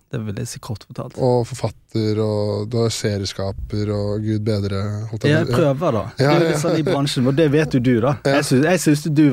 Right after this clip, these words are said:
Speaker 1: veldig flink.
Speaker 2: Ja, ja, det er
Speaker 1: Eh,
Speaker 2: hyggelig.
Speaker 1: og jeg, s-, det er litt sånn det jeg prøver.
Speaker 2: Mm.
Speaker 1: For jeg, jeg vet jo ikke hva jeg gjør. Og hvis jeg slutter å prøve, så får jo ikke jeg betalt, sant? Jeg har jo,
Speaker 2: Nei.
Speaker 1: jeg har husleie, jeg har regninger.
Speaker 2: Ja.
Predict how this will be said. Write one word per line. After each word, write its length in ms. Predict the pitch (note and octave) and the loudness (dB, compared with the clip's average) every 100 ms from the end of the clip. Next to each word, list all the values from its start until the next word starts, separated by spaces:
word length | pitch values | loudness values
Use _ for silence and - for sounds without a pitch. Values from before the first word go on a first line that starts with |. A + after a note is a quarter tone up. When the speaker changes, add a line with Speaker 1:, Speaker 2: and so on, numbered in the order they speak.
| A#2 | 4
Speaker 1:
veldig 140 | G#2 | 0
flink. 320 | A2 G#2+ A2 - - | -2 -4 -6 -8 0
Speaker 2:
Ja, 140 | D#3 | 2
ja, 80 | D#3 | 2
det 80 | D#3 | 2
er 160 | D#3 | 2
Speaker 1:
Eh, 60 | D#3+ | 2
Speaker 2:
hyggelig. 240 | D3 B2+ B2+ | 2 2 2
Speaker 1:
og 260 | B2+ B2 | 0 0
jeg, 220 | C3+ C3+ | 2 2
s-, 200 | C#3 - | 2 -4
det 160 | - C#3 | -4 0
er 40 | D#3+ | 0
litt 120 | D3+ | 2
sånn 120 | F3+ | 2
det 120 | E3+ | 2
jeg 60 | D3+ | 0
prøver. 560 | - C3 C#3 B2 - - | 0 2 2 0 -6 -6
Speaker 2:
Mm. 220 | A#3+ C#3+ - - _ | 0 0 0 -8 _
Speaker 1:
For 80 | D3+ | 0
jeg, 240 | D3+ C3+ - - | 0 0 -6 0
jeg 160 | D#3 | 2
vet 220 | C#3+ D3 | 4 2
jo 80 | A2+ | 0
ikke 160 | G2+ C3 | -2 -2
hva 160 | - A#2+ | 0 0
jeg 80 | A2 | -2
gjør. 180 | - B2 - _ _ _ _ _ - | -6 -12 -18 _ _ _ _ _ -2
Og 220 | B2 B2 | 2 2
hvis 140 | B2 C3+ | 2 0
jeg 100 | C3 | 0
slutter 320 | A#2+ - C3 | -2 0 -2
å 60 | |
prøve, 360 | - A2 A2+ A2+ A2+ | 0 0 0 -2 -2
så 200 | B2+ A2+ A2 A2 A2 A#2 B2 | 0 0 2 0 -2 -4 -2
får 160 | C#3 | 0
jo 60 | A#2 | 2
ikke 120 | A2 B2+ | 2 0
jeg 60 | |
betalt, 320 | A2 A#2 G#2+ - | 0 -2 -6 -6
sant? 220 | A#2+ B2+ | -12 -6
Jeg 80 | B2 | 0
har 180 | C3 A#2+ | 2 2
jo, 140 | A#2 A2+ | 2 2
Speaker 2:
Nei. 100 | - | 2
Speaker 1:
jeg 80 | C3 | 2
har 100 | C3+ | 0
husleie, 640 | C3 B2 E3 C3+ B2+ B2 B2 | 0 0 2 2 2 2 0
jeg 60 | |
har 160 | B2 A#2+ | 0 2
regninger. 600 | A#2 A2+ B2 A#2+ A#2 | 2 2 2 2 2
Speaker 2:
Ja. 80 | C3+ | 2